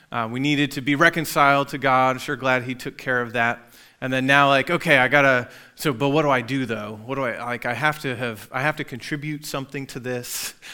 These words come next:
There has to be a way that I'm, like, part of this."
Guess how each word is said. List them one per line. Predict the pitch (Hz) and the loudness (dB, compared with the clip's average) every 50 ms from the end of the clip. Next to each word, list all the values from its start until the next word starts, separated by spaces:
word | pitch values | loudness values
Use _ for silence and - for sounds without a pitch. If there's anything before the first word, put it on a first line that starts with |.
| - _ | -16 _
There | - 131 | -4 0
has | 139 156 151 | 0 0 0
to | 151 147 | 0 -2
be | 147 | -2
a | 143 135 | 0 2
way | 131 135 135 | 2 2 2
that | 131 135 - - | 2 0 0 2
I'm, | 135 143 143 143 | 2 2 4 4
like, | 147 143 139 139 - - - _ | 4 2 2 0 -4 -14 -20 _
part | _ - - 147 139 156 160 165 | _ -4 2 4 6 6 6 6
of | 165 156 156 143 131 | 4 4 2 0 0
this." | 127 139 135 135 135 135 131 - - - - - | 0 2 2 2 2 0 -2 -8 -10 -10 -12 -12